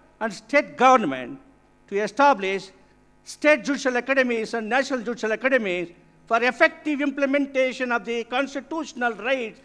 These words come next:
and human rights of the people of this country. I don't agree with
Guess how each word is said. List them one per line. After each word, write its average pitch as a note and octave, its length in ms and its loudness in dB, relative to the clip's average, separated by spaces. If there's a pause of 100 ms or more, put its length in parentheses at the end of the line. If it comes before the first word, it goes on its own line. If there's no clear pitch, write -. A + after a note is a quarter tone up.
(140)
and A3+ 140 -2
human C#4 320 0
rights A3+ 240 -2
of G#3+ 60 -4
the G3 60 2
people G3+ 300 -2
of D#3+ 80 0
this D#3 140 -10
country. B2+ 440 -8 (2250)
I E3+ 140 -4
don't B3 280 0
agree A3+ 380 0
with B3 140 -6